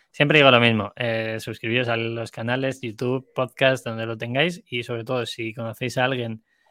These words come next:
que esté montando un marketplace y queréis entender un poquito lo que hemos explicado hoy, que hemos aprendido mucho de dónde está la oferta, dónde está la demanda, cómo hacer crecer ambas, pues pasadle este podcast que seguro que le parece interesante. No te robo más tiempo, tío.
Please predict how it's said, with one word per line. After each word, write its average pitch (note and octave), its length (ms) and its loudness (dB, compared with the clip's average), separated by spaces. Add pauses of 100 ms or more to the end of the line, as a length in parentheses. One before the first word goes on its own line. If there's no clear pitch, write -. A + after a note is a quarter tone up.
(140)
que - 80 -6
esté A#2+ 320 -2
montando A#2+ 340 -2
un A#2 60 -4
marketplace A#2+ 680 -6
y G#2 40 -12
queréis A2 280 -12
entender A#2 400 -4
un A#2+ 100 -4
poquito B2 280 -6
lo A#2 80 -4
que A2+ 60 -8
hemos A#2 180 -8
explicado A#2 420 -4
hoy, C3 100 4
que A2 60 -10
hemos A#2 160 -6
aprendido A#2+ 380 -2
mucho B2+ 380 -8 (380)
de A#2 200 0
dónde A#2 160 0
está B2 160 -2
la A#2 80 -2
oferta, A#2+ 280 -2
dónde A#2 120 -6
está - 140 -2
la A#2+ 80 0
demanda, A#2+ 340 -2
cómo A#2 180 -6
hacer A#2+ 200 -10
crecer A#2+ 260 -6
ambas, D3 400 -2 (340)
pues A#2 140 -8
pasadle A#2+ 460 -2
este A#2+ 180 -6
podcast E3 340 -2
que A2+ 120 -14
seguro A#2 360 -8
que A2 160 -8
le A2 120 -10
parece A2+ 240 -10
interesante. A2 560 -16 (480)
No C3 120 0
te C#3 80 6
robo C#3+ 220 8
más C#3 160 2
tiempo, G#2+ 340 -10
tío. A#2+ 300 -2